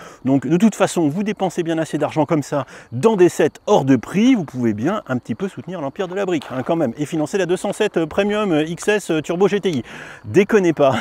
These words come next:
<laughs> en tout cas. Merci à tous ceux qui auront cliqué sur le bouton rejoindre et qui, euh, afficheront leur soutien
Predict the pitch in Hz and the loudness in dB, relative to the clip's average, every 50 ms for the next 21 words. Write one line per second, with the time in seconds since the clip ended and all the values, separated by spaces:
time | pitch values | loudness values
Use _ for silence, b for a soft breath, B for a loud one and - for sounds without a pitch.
0 | - - - - - 156 143 - 135 120 - 143 147 B B B B B B B | -4 -8 -10 -6 -4 -4 -4 -4 -6 -6 -6 -6 -6 B B B B B B B
1 | - 156 156 - - 185 170 - 170 - 190 175 170 170 - 139 135 131 139 - | 0 0 0 2 2 2 2 0 0 4 6 6 6 4 2 0 2 2 0 -2
2 | - 139 160 151 - 143 127 131 - 139 127 117 - - 143 151 156 B B B | -4 -6 -6 -4 -4 -6 -6 -8 -8 -8 -8 -6 -4 -2 -2 -2 -4 B B B
3 | B B B - 131 - - - 151 147 139 120 - - 143 - - 156 - - | B B B -4 -4 -4 -4 -4 0 2 2 2 2 0 -2 -4 -4 -6 -6 -2
4 | - 170 180 185 165 131 131 156 190 202 175 131 - - - - 214 202 - - | 0 0 0 0 2 2 6 6 6 6 6 4 0 -6 -4 -2 -2 -2 0 -2
5 | 196 170 147 127 | -4 -2 -2 -4